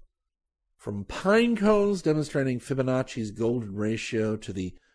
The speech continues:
fractal designs found in ferns, geometrical patterns regularly crop up through nature. While you can see these examples walking through a local park,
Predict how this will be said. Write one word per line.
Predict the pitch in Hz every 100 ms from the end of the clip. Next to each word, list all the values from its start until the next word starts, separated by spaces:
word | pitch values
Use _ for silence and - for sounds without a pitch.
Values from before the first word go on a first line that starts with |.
| _
fractal | - 143 139 147 127
designs | 113 104 107 107 110 110 107
found | 113 110 101
in | 90
ferns, | - - 120 107 90 85 90 - _ _ _ _ _ _ 113
geometrical | 123 202 220 226 - 160
patterns | - - 160 156 107 95
regularly | 113 165 196 165
crop | 143 143 135 135 131
up | 131
through | - 104
nature. | 104 135 127 - - - _ _ _ _ _ _ _ -
While | 127 139
you | 135
can | 131 127
see | 127 - - 247 233
these | 185 139
examples | 131 113 135 135 127 98 98
walking | 101 107 117 117 101
through | 101 95
a |
local | 92 - 85 -
park, | - 240 147 120 -